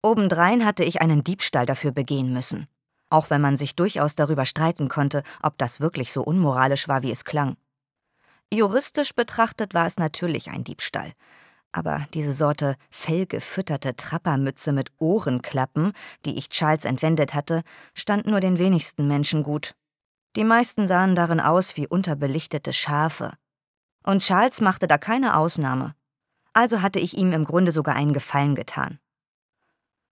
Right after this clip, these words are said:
Hoffentlich kam nur niemand in mein Zimmer und sah mich mit der dämlichen Mütze im Bett liegen. Denn das war es, was ich gerade wirklich tat.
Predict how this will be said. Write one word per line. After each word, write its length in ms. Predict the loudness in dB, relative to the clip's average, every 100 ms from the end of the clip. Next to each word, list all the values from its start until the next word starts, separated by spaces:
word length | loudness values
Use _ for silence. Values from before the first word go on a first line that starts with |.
| -6
Hoffentlich 420 | -2 0 0 -2
kam 220 | -2 0 2
nur 100 | 2
niemand 380 | 2 2 2
in 100 | 0
mein 160 | 0 0
Zimmer 380 | -2 0 0 -2 -6 -6
und 160 | 0 0
sah 260 | 0 -2
mich 200 | -2 -2
mit 120 | -6 -6
der 100 | -8
dämlichen 580 | -6 -4 -2 -2 0
Mütze 280 | 0 -2 -4
im 160 | -4 -4
Bett 200 | -6 -6
liegen. 320 | -10 -10 -12 -14 _ _ _ _ _ _ _ _ _ _ _ _ _ _ _ _ 0
Denn 200 | 2 4
das 240 | 2 4
war 200 | 4 4
es, 220 | 2 -4 _
was 160 | 0 0
ich 120 | 0
gerade 360 | 2 4 4 2
wirklich 320 | 0 -2 -4
tat. 340 | -4 -4 -8